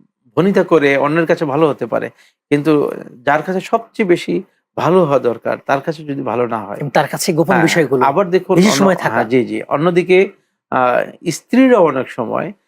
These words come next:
Speaker 1: দেখা যাচ্ছে যে, যে তারা, আহ, তাদের স্বভাবগতভাবে অনেকে এমনটা আছে যে, আহ, বক্রতা প্রদর্শন করে, হ্যাঁ, আ-, আ-, আনুগত্যের ঘাটতিটা তার মধ্যে দেখা
Speaker 2: দেখা
Speaker 1: যায়,
Speaker 2: যায়।
Speaker 1: স্বামীর প্রতি আনুগত্য। কিন্তু একজন স্ত্রীকে মনে রাখতে হবে, যেমনটি আমরা একটা হাদিস,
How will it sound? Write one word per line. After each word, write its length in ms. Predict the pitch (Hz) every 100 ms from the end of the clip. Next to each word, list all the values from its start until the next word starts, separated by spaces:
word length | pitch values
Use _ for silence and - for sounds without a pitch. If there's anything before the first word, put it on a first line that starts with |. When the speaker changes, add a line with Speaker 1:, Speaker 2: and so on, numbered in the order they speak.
| _ -
Speaker 1:
দেখা 180 | 131
যাচ্ছে 340 | 139 139 - 127
যে, 140 | 131
যে 140 | 123 113
তারা, 520 | 120 113 117 117 120 - _ _
আহ, 140 | 127 117
তাদের 240 | 123 123
স্বভাবগতভাবে 920 | 113 170 151 156 151 160 180 170 180
অনেকে 360 | 190 180 180 175
এমনটা 540 | 180 - 165 170 185
আছে 440 | 165 156 - 147 143
যে, 320 | 131 131 127 - _ _
আহ, 140 | 127 123
বক্রতা 460 | 143 147 175 147
প্রদর্শন 480 | - 120 113 - 107
করে, 300 | 104 110 - - _ _ -
হ্যাঁ, 320 | 185 170 117
আ-, 280 | 117 104 92
আ-, 420 | - 117 - -
আনুগত্যের 580 | - 143 175 240 - 180
ঘাটতিটা 420 | 147 151 170 143
তার 160 | 135 131
মধ্যে 220 | 127 123
দেখা 640 | 127 - _ 123 127 - 123
Speaker 2:
দেখা 0 |
Speaker 1:
যায়, 320 | 113 113 180
Speaker 2:
যায়। 180 | 190 107
Speaker 1:
স্বামীর 500 | - _ - 117 117
প্রতি 200 | 127 120
আনুগত্য। 580 | 113 117 113 - 147 202 _ _ -
কিন্তু 160 | 175
একজন 240 | 190 202 196
স্ত্রীকে 380 | - 226 208
মনে 200 | 185 135
রাখতে 280 | 135 123 -
হবে, 180 | 117 127
যেমনটি 360 | 120 139 151 170
আমরা 160 | 147
একটা 180 | 143 -
হাদিস, 420 | 127 123 139 -